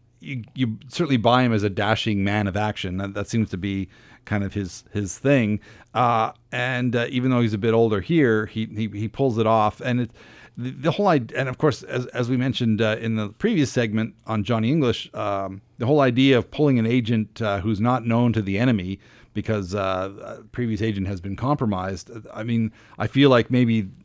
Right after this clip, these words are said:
whoever wrote Johnny English Strikes Again had a look at this film and, and basically used that same plot point, um, you know, pulling, uh, this, pulling him out of, not necessarily retirement, but ob-, ob-, certainly obscurity,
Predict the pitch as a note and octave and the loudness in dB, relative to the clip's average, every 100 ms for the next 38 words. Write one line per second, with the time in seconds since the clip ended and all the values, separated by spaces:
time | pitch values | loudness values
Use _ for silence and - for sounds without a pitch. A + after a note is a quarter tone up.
0 | - B2 C#3 B2 A#2+ A#2+ G#2+ A#2+ A2+ A2 | 2 6 6 6 6 4 0 0 2 2
1 | G#2 - - A2+ - F2+ G#2+ G#2+ G2 G#2+ | 0 -2 -4 -4 -4 -4 -2 -2 -4 -8
2 | _ _ - - G#2+ F#2+ G2+ F#2+ A2+ C3+ | _ _ -12 -6 -6 -4 -6 -4 -2 -2
3 | - F#2 F2 F#2 F#2 F#2+ F#2+ G2 - - | -2 -2 -2 -4 -6 -6 -8 -8 -16 -6
4 | A2 A2 G2+ G2+ G2+ G2 A2 - G#2+ G2+ | -4 -4 -4 -4 -4 -4 -4 -4 -6 -4
5 | F#2 - - - - A2+ A#2+ - F#2+ F#2+ | -6 -10 -20 -14 -2 -2 -2 -4 -6 -6
6 | - - - - G#2+ G#2 G2 F#2 F#2 _ | -12 -20 -20 -6 -2 -2 -4 -6 -10 _
7 | - G#2 G2 - A#2 G#2+ G2 G2 F#2+ - | -6 -4 -4 -4 -2 -2 -2 -4 -8 -10
8 | _ _ - D#3 G2+ A2+ A2+ - A#2+ G#2 | _ _ -20 -12 -12 -12 -10 -2 0 2
9 | G#2 G#2 G2 G#2+ D#3 A#2+ C3+ A#2+ B2+ G2+ | 2 0 -2 -2 -4 -2 -2 0 0 -2
10 | G2 - D#3+ A#2+ G#2 A2+ G2 - G2+ C#3 | -2 2 4 4 0 -2 -4 -8 -10 -8
11 | A#2+ G#2 E2 - C#3 C#3+ G#2 G2 | -4 -4 -6 -4 2 4 2 -2